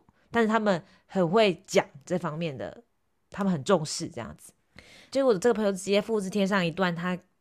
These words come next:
就是有关柯文哲的政见，他说柯文哲聚焦居住正义，他表示蔡政府推全力，呃，称全力推进居住正义，但房价却越来越高，台北不吃不喝十六年才能买房，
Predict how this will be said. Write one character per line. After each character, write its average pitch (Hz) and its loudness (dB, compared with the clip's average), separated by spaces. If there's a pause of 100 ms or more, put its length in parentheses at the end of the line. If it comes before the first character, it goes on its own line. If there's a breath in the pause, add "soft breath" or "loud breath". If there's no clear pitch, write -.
就 180 -8
是 180 -2
有 160 0
关 170 -2
柯 180 -2
文 165 0
哲 107 -8
的 113 -6
政 156 -6
见， 127 -8 (160)
他 196 -4
说 208 -2
柯 214 0
文 202 4
哲 160 2
聚 240 -4
焦 208 6
居 208 -8
住 202 -2
正 160 0
义， 165 -6
他 208 -6
表 - -4
示 185 -4
蔡 214 -2
政 190 0
府 - -10
推 202 0
全 175 -2
力， 202 -2 (320)
呃， 185 -2
称 220 -2
全 196 0
力 220 0
推 208 2
进 196 0
居 190 -2
住 185 -2
正 175 -2
义， 170 -4
但 208 2
房 156 -6
价 175 0
却 185 -4
越 220 2
来 147 2
越 185 2
高， 180 2 (280 loud breath)
台 190 2
北 185 4
不 202 4
吃 214 -2
不 202 -4
喝 196 2
十 - -2
六 220 8
年 156 -2
才 170 -6
能 160 -2
买 175 -2
房， 143 -10